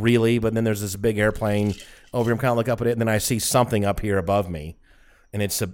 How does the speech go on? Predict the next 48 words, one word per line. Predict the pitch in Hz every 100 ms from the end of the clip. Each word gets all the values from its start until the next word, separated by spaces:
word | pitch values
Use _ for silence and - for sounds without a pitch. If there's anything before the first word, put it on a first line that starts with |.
| - - - -
big | 113 -
fucking | - 120 - 107
owl | 104 104 92 90 - - -
kinda | 120
circling | - 147 131 117
around, | 107 117 117
then | 110 104
stops | - 123 113 113
and | 104
hovering, | 120 110 107
and | 104
then | 104
he |
came | - 104 101 - - -
kinda | 143 120
swooping | - 143 139 107
down. | 104 120 98 87 90 _ _ - - _
I | 190
don't | 175
know |
how | 117 110
close. | 98 107 98 104 -
It | 107
seemed | 143
like | 131 107
it |
was | 101
pretty | - 107
close, | - 104 98
but | - 104
close | 165 156 -
enough | 101 107 90 - - - - _
to | 113
where | 104
it | 95
got | 107 101
my | 92
attention | 90 113 104
with | 98
that, | 95 -
"Fuck | 123 95
it, |
I'm | 92
gonna | 104
be | 90
in | 87
the | 87
truck." | 90 80